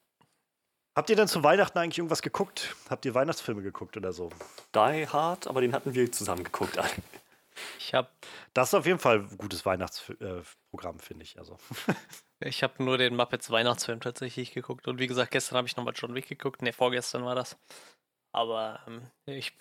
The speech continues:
Speaker 3: bin im Moment eher mit, mit Videospielen gesch-, beschäftigt. So, ich hab halt noch Watch Dogs durchgespielt. Das war mir irgendwie noch, äh, dran gelegen, dass ich das vor Cy-, vor Cyberpunk spiele irgendwie. Ich, weil ich glaub, zwei Open-World-Spiele sind eins zu viel. <laughs> Da bleibt wahrscheinlich eins auf der Strecke.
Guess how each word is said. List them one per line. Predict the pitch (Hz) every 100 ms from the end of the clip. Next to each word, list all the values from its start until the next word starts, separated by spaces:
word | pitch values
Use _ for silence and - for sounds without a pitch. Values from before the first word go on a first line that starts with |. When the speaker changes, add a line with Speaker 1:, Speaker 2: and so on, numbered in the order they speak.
| _ _
Speaker 3:
bin | 139
im | 127
Moment | 117 113 113
eher | 120
mit, | 117 113
mit | 117 117
Videospielen | 117 123 117 120 117
gesch-, | 117
beschäftigt. | - 127 127 - 123
So, | 131 127
ich | -
hab | 123
halt | 117
noch | 117
Watch | 117 123
Dogs | 131 -
durchgespielt. | 135 120 123 - 127 127
Das | 123 -
war | 127 123
mir | 123
irgendwie | 123 123
noch, | 123 120
äh, | 131 120 120
dran | - 123 120
gelegen, | 120 123 123
dass | 120
ich | -
das | 113 -
vor | -
Cy-, | - 123 -
vor | 123
Cyberpunk | - 123 123 - 123 -
spiele | - 127
irgendwie. | 131 127 123 127 - - - - - _ _
Ich, | - - -
weil | 123
ich | 120 -
glaub, | 127 -
zwei | - 123
Open-World-Spiele | 123 123 120 120 - 127 123
sind | 117 117
eins | 113 -
zu | -
viel. | - 123
<laughs> | - 127 101 - - - - -
Da |
bleibt | - 120 -
wahrscheinlich | 117 - 117 -
eins | 123 123
auf | 120
der | 117
Strecke. | - - 120 120